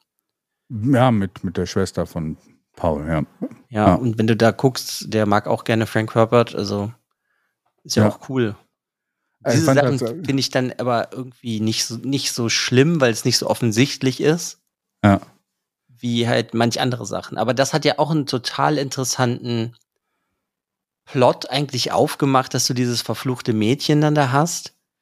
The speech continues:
Speaker 1: Die die Sorgen der anderen fühlt und sowas. Ja, ja,
Speaker 2: Ja,
Speaker 1: genau.
Speaker 2: und weil, hab ich nicht mit gerechnet, aber im vierten Buch wird sie ja auch benutzt dann richtig.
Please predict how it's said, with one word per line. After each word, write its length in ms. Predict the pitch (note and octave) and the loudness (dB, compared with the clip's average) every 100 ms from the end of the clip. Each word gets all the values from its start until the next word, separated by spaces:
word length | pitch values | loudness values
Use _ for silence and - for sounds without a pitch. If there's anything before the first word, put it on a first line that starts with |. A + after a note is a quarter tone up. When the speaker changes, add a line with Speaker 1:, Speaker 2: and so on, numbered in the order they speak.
| _ - | _ 4
Speaker 1:
Die 100 | F#2+ | 6
die 100 | G2+ | 6
Sorgen 320 | G2 G2 F#2+ | 6 6 4
der 140 | E2+ | 4
anderen 400 | D2+ F#2 E2+ D#2+ | 4 4 4 0
fühlt 320 | - E2+ D#2+ | 0 -2 0
und 120 | D2 D#2 | -2 0
sowas. 260 | D#2+ E2 | 0 2
Ja, 80 | E2+ D#2 | 2 2
ja, 100 | D#2 | 4
Speaker 2:
Ja, 200 | B2+ D#2 D2+ | 4 4 2
Speaker 1:
genau. 40 | - - _ _ | 0 -14 _ _
Speaker 2:
und 160 | - C3+ _ _ | -10 -10 _ _
weil, 560 | A#2+ B2+ C3 B2+ - _ _ _ - - | -4 0 2 0 -2 _ _ _ -20 -10
hab 260 | - D3 | -2 0
ich 100 | D3 | 2
nicht 200 | C#3+ B2 | 0 2
mit 160 | B2+ A#2 | -2 -2
gerechnet, 760 | A2+ A#2 D3 - G3 G3 - | -4 0 0 4 2 2 0
aber 200 | C3 A#2+ | 4 4
im 140 | C3 A2+ | 2 0
vierten 260 | C#3+ C3+ C#3+ | 0 2 -2
Buch 160 | C#3+ | 2
wird 140 | C3+ - | 0 2
sie 100 | B2+ | 4
ja 60 | F2+ | 4
auch 100 | - | 2
benutzt 560 | B2 A2+ G2 - - | 2 4 2 -2 -2
dann 120 | F#2+ | -2
richtig. 580 | G2 G2 - F#2 F#2 - | -2 -4 -4 -6 -6 -14